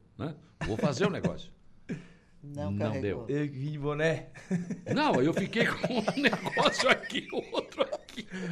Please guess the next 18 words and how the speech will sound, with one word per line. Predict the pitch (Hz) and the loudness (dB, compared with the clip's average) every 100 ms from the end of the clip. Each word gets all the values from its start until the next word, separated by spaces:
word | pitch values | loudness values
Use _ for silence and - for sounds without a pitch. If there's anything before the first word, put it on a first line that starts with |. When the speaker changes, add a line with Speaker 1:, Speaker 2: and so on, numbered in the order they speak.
| - - | -6 -4
Speaker 1:
Enfiei | 185 214 - 196 | 0 0 4 6
o | 226 | 6
boné | 196 196 196 | 4 4 0
na | 202 | 0
cabeça | 202 156 185 202 | 0 2 2 0
e | |
vim | 143 | -6
pra | 98 | -4
rádio. | 151 202 | -2 -2
Naquela | 113 87 92 | -4 -4 -4
época | 98 98 | -4 -6
não | 101 | -6
tinha | 120 131 | -4 0
live, | 131 180 156 | 2 2 2
então | - 196 | 2 0
não | |
tem | 120 202 | 2 0
problema. | 175 165 190 202 | 0 -2 -2 -2